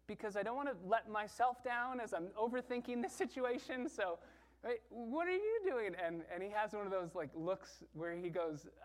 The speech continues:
"I was not supposed to be here. I was supposed to be hiding, and we were all supposed to yell." And he just kinda smiled and goes,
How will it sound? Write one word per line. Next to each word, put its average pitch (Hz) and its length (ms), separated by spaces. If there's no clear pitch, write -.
"I 233 180
was 226 300
not 202 240
supposed 180 380
to 180 40
be 214 180
here. 202 460
I 165 40
was 147 100
supposed - 400
to 214 60
be 208 100
hiding, 190 360
and 180 100
we 156 100
were 165 80
all 240 220
supposed 233 300
to 220 60
yell." 208 420
And 185 140
he 220 60
just 262 220
kinda 240 220
smiled 240 560
and 233 160
goes, 220 400